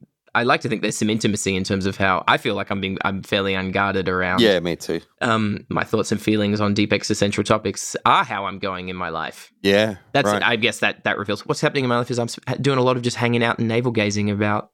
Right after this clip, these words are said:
Speaker 1: uh, the nature of existence. How's
Speaker 2: Yeah.
Speaker 1: your, how's your day, everyone?
Speaker 2: Yeah, right. I feel like the only thing that's missing from a full portrait of me here is housing insecurity.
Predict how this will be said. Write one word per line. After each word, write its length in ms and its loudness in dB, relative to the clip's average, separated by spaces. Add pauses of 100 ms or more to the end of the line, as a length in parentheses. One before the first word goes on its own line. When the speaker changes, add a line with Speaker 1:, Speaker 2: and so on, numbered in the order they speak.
(140)
Speaker 1:
uh, 200 -4
the 260 -4
nature 240 0
of 60 0
existence. 480 0
How's 180 4
Speaker 2:
Yeah. 60 6
Speaker 1:
your, 240 6
how's 200 2
your 160 4
day, 280 2
everyone? 440 -2 (1500)
Speaker 2:
Yeah, 140 6
right. 260 6
I 40 0
feel 140 2
like 140 2
the 80 4
only 180 0
thing 160 -2
that's 240 -2
missing 380 -2
from 400 -2
a 40 -10
full 180 0
portrait 360 -2
of 80 -2
me 160 0
here 260 0
is 200 -4
housing 340 0
insecurity. 540 -2